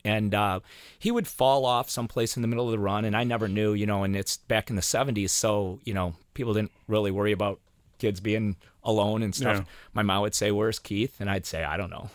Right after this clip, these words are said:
Speaker 1: you know, and I'd shower up and he'd come rolling in sometime. And then at the end of the summer, he said, "I'm gonna go run the Bobby Krim Road Race." And I was heading off to college at that time, and he said, "Well,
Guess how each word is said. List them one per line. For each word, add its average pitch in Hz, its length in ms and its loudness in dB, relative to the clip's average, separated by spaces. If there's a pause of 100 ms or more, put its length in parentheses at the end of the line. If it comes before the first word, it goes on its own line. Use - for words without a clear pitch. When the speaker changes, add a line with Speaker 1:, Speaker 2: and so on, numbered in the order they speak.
Speaker 1:
you 101 60 -12
know, 101 100 -8
and 110 120 -6
I'd 98 180 -6
shower 104 420 2
up 107 240 0
and 98 160 0
he'd 101 180 -6
come 104 220 0
rolling 104 300 0
in 107 120 -2
sometime. 113 520 -6
And - 80 -6
then 123 180 -2 (380)
at - 60 -20
the 170 80 4
end 226 100 4
of 190 40 2
the 175 80 0
summer, 170 280 0
he 117 60 0
said, 117 180 -2
"I'm 156 100 0
gonna 208 140 0
go 143 120 2
run 131 440 0
the - 80 -2
Bobby 113 300 0
Krim 110 340 0
Road 98 220 0
Race." - 340 -10 (180)
And 92 280 -6
I 117 120 0
was 110 360 0 (180)
heading 107 280 0
off 101 160 0
to - 80 -10
college 160 380 0
at 92 60 -10
that 92 160 -4
time, 92 240 -4
and 87 120 -8 (120)
he - 200 -20
said, 117 260 -8 (680)
"Well, - 140 -12